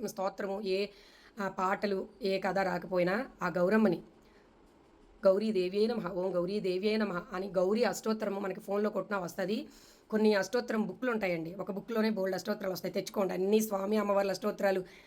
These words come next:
స్వామిల అష్టోత్తరాలు, అమ్మవార్ల అష్టోత్తరాలు వస్తాయి. అలాంటి బుక్ తెచ్చుకుంటే అన్ని దాంట్లో ఉంటాయి, మంచిగా చదువుకోండి. లేదంటే ఇప్పుడు మనకు అన్ని అందుబాటులోనే ఉంటాయి సోషల్ మీడియాలో. చక్కగా ఫోన్లో పెట్టుకొని మంత్రం చదవ-, ఆ,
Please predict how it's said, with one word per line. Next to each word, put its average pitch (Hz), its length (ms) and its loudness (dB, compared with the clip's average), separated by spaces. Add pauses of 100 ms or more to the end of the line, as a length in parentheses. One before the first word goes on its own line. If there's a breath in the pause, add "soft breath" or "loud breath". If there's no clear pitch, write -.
స్వామిల 208 400 0
అష్టోత్తరాలు, 202 460 -2
అమ్మవార్ల 202 440 2 (140)
అష్టోత్తరాలు 196 400 0
వస్తాయి. 180 160 -4
అలాంటి 180 160 0
బుక్ 175 160 -6
తెచ్చుకుంటే 214 340 -4
అన్ని 196 180 2
దాంట్లో 185 300 4
ఉంటాయి, 202 400 -2 (280 loud breath)
మంచిగా 180 360 0
చదువుకోండి. 208 400 2 (260 loud breath)
లేదంటే 196 280 4
ఇప్పుడు 185 160 -4
మనకు 185 160 0
అన్ని 185 160 4
అందుబాటులోనే 185 440 4
ఉంటాయి 175 260 0
సోషల్ 175 260 0
మీడియాలో. 175 320 0
చక్కగా 180 140 -2
ఫోన్లో 185 300 2
పెట్టుకొని 196 440 0 (360 loud breath)
మంత్రం 220 400 4
చదవ-, 208 400 2
ఆ, 185 240 2